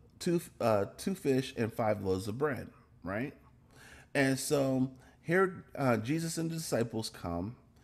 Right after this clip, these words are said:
uh, to where this little boy is, and he, he's minding his own business,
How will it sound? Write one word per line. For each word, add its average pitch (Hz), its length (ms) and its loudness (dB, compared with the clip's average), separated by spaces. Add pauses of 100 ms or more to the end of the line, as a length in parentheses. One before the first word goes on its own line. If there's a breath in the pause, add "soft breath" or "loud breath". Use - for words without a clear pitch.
(300 soft breath)
uh, 101 220 -4
to - 120 -4
where 113 160 2
this 127 220 2
little 143 160 0
boy 123 240 0
is, 95 380 -2
and 101 340 -6 (160)
he, 120 440 -2
he's 127 260 0
minding 135 300 2
his 123 140 2
own 110 200 -2
business, 113 580 -4